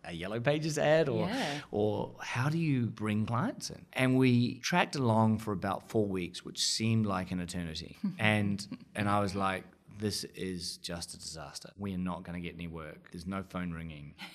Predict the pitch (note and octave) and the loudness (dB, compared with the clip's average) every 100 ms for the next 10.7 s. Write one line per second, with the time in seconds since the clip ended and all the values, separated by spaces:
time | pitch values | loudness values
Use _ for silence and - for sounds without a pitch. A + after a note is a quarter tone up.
0 | - A#3 - - - F#3 F3+ E3+ F3 - | 0 0 -2 -12 -8 -2 0 0 -2 -6
1 | E3+ D#3 D3+ C3+ B2+ B2+ B2 G#2+ G2+ - | -8 -6 4 6 8 6 6 4 4 4
2 | - D4 - C4+ G#3 E3 D#3+ D#3 C#3 - | 6 6 6 4 6 4 0 -4 -8 -6
3 | - A2+ A#2 B2+ B2 A#2 G#2+ G2+ F#2 F#2 | 4 8 8 10 8 6 4 0 -2 -2
4 | G#2 G2+ F#2+ G2 F#2 F#2+ F#2+ D#2+ D#2+ - | 0 0 -2 -4 -2 -2 -2 -4 -10 -4
5 | F#2+ D#2+ - - - - F#2 D#2 - - | -2 -2 -6 -14 -14 -8 -6 -6 -10 -8
6 | F#2 G2 F2 F#2+ F#2+ D2+ - - - - | -4 -4 -4 -4 -4 -6 -12 -14 -14 -4
7 | G#2 G#2 G#2+ G#2 G2+ - - - - C3 | 0 4 4 2 -2 -6 -12 -10 -2 -2
8 | C3+ G2+ E2+ - - G#2+ G2+ G#2 G2+ E2+ | -2 -6 -8 -12 -6 -4 -2 -2 -4 -6
9 | - G#2+ G#2+ G#2 - F#2+ - F#2+ F2+ E2+ | -10 -6 -4 -4 -4 -6 -6 -8 -6 -6
10 | E2+ - - F2+ F2 F#2+ F2 | -6 -12 -8 -6 -4 -4 -6